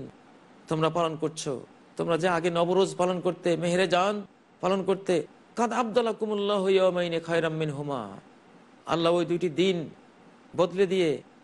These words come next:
আরো দুটি দিন তোমাদেরকে দিলেন, যে দুটো দিন সেই দুদিনের চেয়ে অনেক উত্তম, ইয়ামুল ফিতরি ও ইয়ামুল আদহা।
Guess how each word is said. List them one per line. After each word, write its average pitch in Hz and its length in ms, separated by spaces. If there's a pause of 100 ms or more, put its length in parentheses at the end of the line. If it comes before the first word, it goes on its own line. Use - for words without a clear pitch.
(200)
আরো 202 240
দুটি 220 240
দিন 240 200
তোমাদেরকে 220 440
দিলেন, 202 300 (560)
যে 175 140
দুটো 185 240 (140)
দিন 233 180 (200)
সেই 208 300
দুদিনের 190 460
চেয়ে 180 280
অনেক 165 300
উত্তম, 151 400 (680)
ইয়ামুল 147 360
ফিতরি 135 420 (840)
ও - 60
ইয়ামুল 131 380
আদহা। 131 380